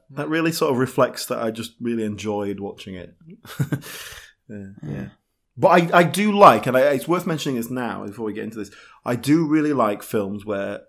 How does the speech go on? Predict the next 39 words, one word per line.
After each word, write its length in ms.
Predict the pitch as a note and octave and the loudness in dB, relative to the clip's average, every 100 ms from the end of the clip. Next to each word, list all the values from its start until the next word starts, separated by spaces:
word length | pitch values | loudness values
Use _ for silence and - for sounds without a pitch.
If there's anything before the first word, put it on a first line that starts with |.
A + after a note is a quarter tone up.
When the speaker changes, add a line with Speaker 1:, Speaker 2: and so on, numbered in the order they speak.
| _ - | _ -16
Speaker 1:
there's, 100 | G2+ | -14
like, 120 | G2+ | -12
a 40 | |
small 300 | G#2+ A#2 G#2+ | -8 -4 -2
group 220 | G#2+ G#2+ G#2+ | -2 -4 -6
of 80 | |
people 320 | A2 A2 G#2+ F2+ | -6 -6 -6 -10
are 40 | |
stuck 300 | - - - | -8 -8 -10
together. 440 | - E2+ F2+ E2 - | -12 -12 -10 -12 -8
Films 320 | A#2+ A2 G#2+ | -4 -4 -4
like 160 | G2 - | -8 -8
Alien, 440 | F#2 F2 E2+ E2 | -10 -8 -10 -10
for 160 | - C#2+ | -12 -14
example. 520 | E2+ D#2 F2 C2 - - - - _ - | -12 -14 -14 -18 -18 -20 -20 -20 _ -18
So 480 | - A#2+ A2+ G#2+ - _ _ _ | -4 -2 0 -4 -10 _ _ _
it, 120 | D3+ D#3+ | -6 -2
it 240 | E3 D3+ | -2 2
does 180 | D3+ D3 | 4 2
push 240 | - C#3+ | 2 0
a 40 | C3 | 0
lot 100 | G#2 | -2
of 60 | |
my 120 | G2+ G2+ | -4 -4
buttons, 380 | G#2 F#2+ F2+ | -4 -6 -10
this. 440 | - - - - - _ _ | -16 -18 -18 -20 -20 _ _
Um, 380 | - G1+ G1+ - _ | -20 -20 -20 -20 _
so, 400 | _ - F2+ F#2 - | _ -10 -8 -10 -14
you 80 | F#2+ | -14
know, 80 | F2 | -8
that 160 | G2 F#2+ | -8 -8
is 80 | |
part 240 | F#2 F#2+ F#2 | -10 -14 -14
of 80 | - | -18
it. 80 | - _ _ _ _ - | -20 _ _ _ _ -12
Speaker 2:
Hmm. 260 | F3 D3+ C#3+ _ _ _ _ _ | -8 -8 -12 _ _ _ _ _
Speaker 1:
So, 500 | - E3+ B2 C#3 - _ _ _ | 4 4 4 0 -10 _ _ _
The 160 | B2+ C#3+ | 0 0
Thing, 500 | - D#3 E3 B3 | 4 4 4 0